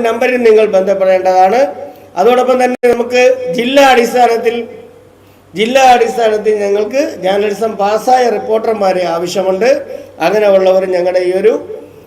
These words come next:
ആ, താഴെ കാണിക്കുന്ന നമ്പറുമായി ഒന്ന് ബന്ധപ്പെടേണ്ടതാണ്.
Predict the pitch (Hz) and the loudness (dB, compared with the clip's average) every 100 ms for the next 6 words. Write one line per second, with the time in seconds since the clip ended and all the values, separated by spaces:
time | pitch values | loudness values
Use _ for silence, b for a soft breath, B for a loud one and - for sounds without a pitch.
0 | B _ 156 165 165 165 165 165 180 190 | B _ -8 -4 -4 -2 -4 0 0 2
1 | 185 180 175 175 175 170 165 165 175 180 | 0 0 -2 -4 -8 -8 -8 -8 -8 -8
2 | 170 170 180 175 165 160 160 175 170 175 | -10 -10 -10 -8 -10 -8 -8 -8 -8 -6
3 | 175 180 180 190 | -4 0 0 2